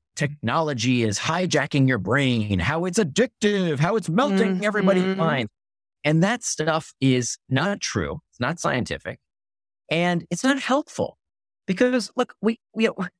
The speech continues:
Speaker 1: we can't just stop using these tools, right? I'm not some university professor in ivory tower that says, "Oh, just stop using these tools." If you stop using these tools, many of us will get fired. And, oh my goodness, talk about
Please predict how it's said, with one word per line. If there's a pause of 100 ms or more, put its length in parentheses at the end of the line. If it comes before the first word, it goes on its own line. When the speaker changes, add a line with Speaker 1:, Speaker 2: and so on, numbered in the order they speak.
(120)
Speaker 1:
we
can't
just
stop
using
these
tools,
right?
I'm
not
some
university
professor
in (220)
ivory
tower
that
says, (220)
"Oh,
just
stop
using
these
tools."
If
you
stop
using
these
tools,
many
of
us
will
get
fired. (380)
And, (340)
oh
my (160)
goodness,
talk
about